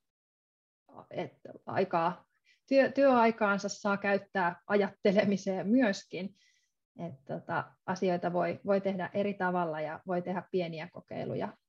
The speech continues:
sitten siellä arjen työssä. Ja jotenkin näkisin myös tärkeänä sen,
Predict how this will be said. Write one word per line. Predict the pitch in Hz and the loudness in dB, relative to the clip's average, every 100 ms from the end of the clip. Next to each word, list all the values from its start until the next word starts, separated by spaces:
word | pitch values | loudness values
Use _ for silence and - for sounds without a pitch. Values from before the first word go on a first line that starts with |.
| _ _ _ | _ _ _
sitten | - - - | -18 -16 -14
siellä | - - 185 190 | -14 -14 -12 -8
arjen | 190 180 185 196 | -6 -4 -6 -8
työssä. | 190 208 220 - - - _ _ _ _ _ _ _ _ _ _ _ _ _ _ _ - | -8 -10 -10 -10 -10 -12 _ _ _ _ _ _ _ _ _ _ _ _ _ _ _ -8
Ja | - - _ - | -8 -8 _ -4
jotenkin | 208 202 190 185 185 | -2 0 -2 0 -2
näkisin | 180 185 185 175 | -2 -4 -4 -4
myös | 165 - | -4 -4
tärkeänä | 180 175 170 170 170 | -4 -4 -6 -8 -8
sen, | 175 170 170 | -8 -8 -10